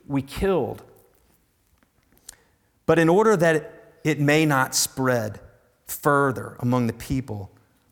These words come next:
let us warn them to speak no more to anyone in his name. So in verse eighteen, they called them in and charged them not to speak or teach at all in the name of Jesus. This is amazing, isn't it?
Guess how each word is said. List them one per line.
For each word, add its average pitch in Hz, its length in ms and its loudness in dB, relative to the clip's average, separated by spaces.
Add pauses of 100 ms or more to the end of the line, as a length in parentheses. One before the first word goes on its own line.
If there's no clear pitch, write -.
let 156 160 2
us 160 120 0
warn 139 460 2
them 104 220 -4
to 107 100 -6
speak 127 420 -2
no 127 360 0
more 123 260 -2
to 113 220 -4
anyone 113 420 -4
in 95 100 -8
his 98 200 -8
name. 98 400 -10 (840)
So 117 220 -2
in 110 80 0
verse 117 240 0
eighteen, 117 420 -2
they 101 100 -4
called 123 380 -2
them 110 120 -4
in 113 280 -4 (260)
and 110 140 -6
charged 127 400 -2
them 113 180 -2
not 143 280 4
to 165 60 -2
speak 117 380 -4
or 110 60 -6
teach 113 400 -6
at 104 60 -6
all 101 400 -4 (240)
in 110 100 -4
the 107 80 -2
name 107 320 -4
of 98 140 -10
Jesus. 104 580 -10 (1160)
This 139 180 2
is 131 100 0
amazing, 127 600 2
isn't 113 260 -2
it? - 180 -12